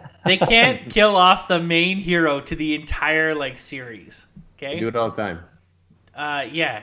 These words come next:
Speaker 1: and then you lose money. And Disney is not in the business of losing money.
Speaker 3: I think
Speaker 1: Uh,
Speaker 3: they're gonna kill him.
Speaker 2: Hey, here, here's the thing, though. I just
Speaker 3: They
Speaker 2: look at
Speaker 3: killed
Speaker 2: the
Speaker 3: Obi.
Speaker 2: Force. A-, they did, and look at the Force Awakens. He literally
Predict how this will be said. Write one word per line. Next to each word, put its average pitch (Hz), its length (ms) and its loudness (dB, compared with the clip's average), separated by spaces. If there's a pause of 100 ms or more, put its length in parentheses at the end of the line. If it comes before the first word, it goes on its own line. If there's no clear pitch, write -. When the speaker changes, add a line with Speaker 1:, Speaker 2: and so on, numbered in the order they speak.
(100)
Speaker 1:
and 139 220 -12
then 156 180 -8
you 151 120 -10
lose 135 360 -12
money. 117 460 -18 (200)
And 123 140 -20
Disney 147 360 -12
is 123 120 -14
not 127 280 -12
in 127 60 -20
the 127 60 -18
business 117 440 -16
of 117 80 -20
losing 117 260 -14
money. 110 360 -20 (1300)
Speaker 3:
I 123 160 0
think 147 120 -2
Speaker 1:
Uh, 147 60 -4
Speaker 3:
they're 131 160 4
gonna 104 120 -10
kill 107 140 -6
him. 92 100 -10 (1400)
Speaker 2:
Hey, 160 220 6
here, 190 220 4
here's 180 220 2
the 165 80 -2
thing, 180 220 2
though. 127 220 8
I 131 400 4 (360)
just 147 220 4
Speaker 3:
They 170 80 4
Speaker 2:
look 170 100 4
at 170 40 4
Speaker 3:
killed 170 160 2
Speaker 2:
the 139 40 2
Speaker 3:
Obi. 117 100 0
Speaker 2:
Force. 139 240 2
A-, 139 120 2 (340)
they 135 160 6
did, 170 360 8
and 131 220 2
look 147 140 4
at 143 60 0
the 147 80 0
Force - 260 2
Awakens. 123 540 4 (340)
He 156 140 8
literally 160 640 6